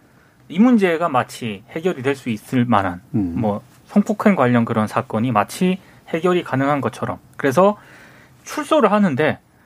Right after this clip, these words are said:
Speaker 1: 이거 어떻게 대비를 해야 되느냐. 어, 이런 부분에만 굉장히 그 선정적으로 좀 접근을 하고 있다고 생각을 하는데,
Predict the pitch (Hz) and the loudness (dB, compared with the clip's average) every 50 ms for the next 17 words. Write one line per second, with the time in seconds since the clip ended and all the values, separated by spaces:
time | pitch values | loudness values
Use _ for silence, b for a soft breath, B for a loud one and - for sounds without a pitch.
0 | b b b b b b b 202 190 - - - - 285 247 202 160 127 127 - | b b b b b b b 2 2 2 2 2 2 4 4 4 4 2 -4 -6
1 | 143 143 180 202 151 160 165 147 131 117 104 101 98 101 90 - _ _ _ _ | -8 -6 -4 -2 0 0 0 0 -2 -6 -8 -8 -8 -10 -12 -12 _ _ _ _
2 | _ _ - - 165 208 208 233 302 339 339 277 269 233 220 208 190 170 151 135 | _ _ -16 -8 0 2 4 4 4 4 2 0 -2 -2 -2 -2 -4 -4 -4 -8
3 | 120 120 - 131 127 123 127 113 107 101 101 101 117 - _ _ _ _ _ - | -8 -8 -8 -8 -8 -6 -6 -6 -6 -8 -10 -14 -18 -20 _ _ _ _ _ -16
4 | - 120 107 101 101 107 - - - 202 220 302 294 262 247 196 156 139 120 110 | -14 -14 -14 -14 -16 -18 -8 -2 2 2 2 2 2 2 2 2 2 0 -2 -4
5 | - - 131 175 175 143 131 170 165 143 120 127 127 107 98 120 113 110 113 104 | -6 -6 -6 -4 -4 -2 -2 -2 -2 -2 -4 -2 -4 -4 -2 -2 -4 -2 -2 -2
6 | 107 101 95 92 92 123 123 107 87 | -4 -4 -4 -4 -2 -2 -2 -2 -2